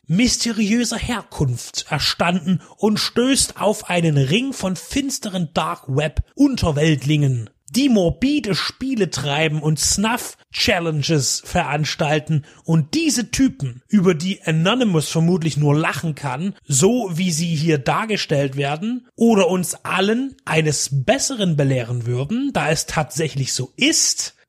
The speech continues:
was weiß ich schon, was für kranker Wahnsinn dort zu finden ist, machen Matthias nun das Leben schwer und bedrohen auch das seiner Freundin und seiner Freunde,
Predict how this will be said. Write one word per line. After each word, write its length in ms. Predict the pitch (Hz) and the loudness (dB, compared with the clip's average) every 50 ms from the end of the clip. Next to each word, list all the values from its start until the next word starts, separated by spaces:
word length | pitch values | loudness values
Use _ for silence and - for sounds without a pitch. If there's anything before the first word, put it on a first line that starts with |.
| _ | _
was 280 | 143 139 139 139 - 143 | -2 0 0 0 2 2
weiß 260 | 156 151 160 160 - | 2 2 2 0 -2
ich 220 | 185 247 254 - | -2 0 0 2
schon, 360 | - - 247 262 269 277 247 - - - _ _ | 2 2 2 2 0 -2 -4 -6 -10 -18 _ _
was 240 | - 160 165 - - | -2 0 0 2 2
für 220 | - 175 175 175 | 2 2 0 0
kranker 520 | - - 156 165 170 247 247 220 220 185 156 | 0 -2 -2 -2 -2 -2 0 0 0 2 2
Wahnsinn 460 | 147 135 170 226 247 202 208 196 170 | 2 0 0 -2 -2 0 0 0 0
dort 180 | 185 196 208 | 0 -2 -2
zu 120 | - - 220 | -4 -4 -4
finden 420 | - - 226 254 254 196 185 190 | -2 -2 -2 -2 -2 -4 -4 -2
ist, 300 | 202 220 214 - - - _ - | 0 0 0 -2 -6 -12 _ 0
machen 540 | 147 165 202 220 - - - 302 311 294 277 _ _ | 2 2 4 2 0 -2 -2 -2 -2 -2 -4 _ _
Matthias 760 | 139 127 - _ - 196 196 233 240 240 233 240 - - - - _ _ _ | -10 -10 -6 _ -2 0 2 2 2 2 2 0 -2 -4 -6 -10 _ _ _
nun 400 | 139 160 180 180 180 185 190 - - - _ _ - | 0 2 2 4 4 2 0 -2 -6 -12 _ _ -4
das 240 | 170 156 - - | -2 0 0 0
Leben 340 | 156 160 202 226 180 156 139 | 0 2 2 2 2 0 0
schwer 400 | - - - 131 135 120 110 104 - - - - - - - _ _ | 0 -2 -4 -4 -4 -4 -6 -8 -10 -12 -18 -20 -20 -20 -20 _ _
und 360 | 220 269 294 285 - - - | 2 2 2 2 0 -2 -4
bedrohen 640 | 160 135 - 165 143 180 220 247 269 247 269 240 - _ _ _ _ | -4 -2 -2 -2 0 2 4 4 4 2 0 -2 -8 _ _ _ _
auch 580 | - 147 147 165 208 247 262 151 147 - 123 - _ _ | -4 -2 0 2 2 2 2 0 -2 -6 -10 -12 _ _
das 420 | - 165 202 214 - - - - - _ _ | 0 0 0 2 0 0 -2 -4 -8 _ _
seiner 800 | - 131 135 135 143 165 165 180 180 175 175 170 170 160 - _ | -6 -4 0 2 2 4 4 2 2 2 0 -2 -4 -6 -8 _
Freundin 880 | - - - - 143 131 143 165 202 254 269 262 277 277 277 285 294 - - | -14 -14 -8 -4 0 2 4 4 4 4 2 2 0 0 0 0 -2 -4 -4
und 380 | - 208 254 269 285 262 - - - | 0 0 2 2 0 -2 -4 -8 -4
seiner 260 | 156 156 220 247 269 | -2 0 0 0 0
Freunde, 640 | - - - 175 156 123 113 113 113 113 110 - | -2 -4 -4 -2 -2 0 -2 -2 -6 -8 -10 -12